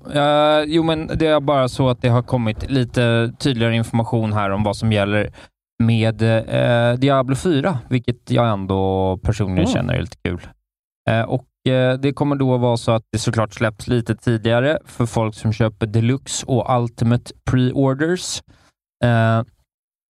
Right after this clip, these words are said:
Speaker 1: då får man tillgång till det torsdag den första juni i Amerikat, eh, och,
Speaker 2: Ja.
Speaker 1: eh, den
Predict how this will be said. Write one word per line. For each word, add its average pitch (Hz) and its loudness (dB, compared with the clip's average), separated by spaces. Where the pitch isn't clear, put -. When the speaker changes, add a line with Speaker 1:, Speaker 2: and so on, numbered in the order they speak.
Speaker 1:
då 127 0
får 131 -4
man 120 2
tillgång 120 0
till 110 -2
det 110 0
torsdag 117 0
den 107 0
första - -2
juni 131 -2
i 104 0
Amerikat, 113 0
eh, 107 2
och, - -4
Speaker 2:
Ja. 113 4
Speaker 1:
eh, 104 2
den 117 0